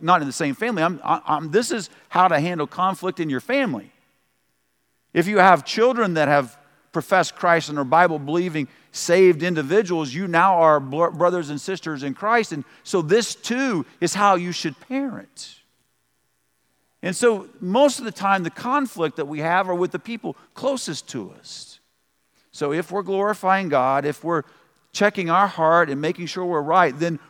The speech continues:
we can go and restore. Now, there, I didn't see, so this is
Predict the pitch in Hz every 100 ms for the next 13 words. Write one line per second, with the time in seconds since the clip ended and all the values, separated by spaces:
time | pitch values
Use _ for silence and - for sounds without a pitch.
0 | - 175 202 - 233 247 214 143 151 147
1 | 143 151 151 160 170 - - 240 190 117
2 | 90 87 _ _ _ _ _ _ _ _
3 | _ _ _ _ _ _ _ _ _ _
4 | - 127 139 123 95 _ _ _ _ _
5 | _ _ _ 147 190 196 175 _ _ _
6 | _ _ _ _ _ - 143 190 214 180
7 | - 180 156 151 170 208 175 143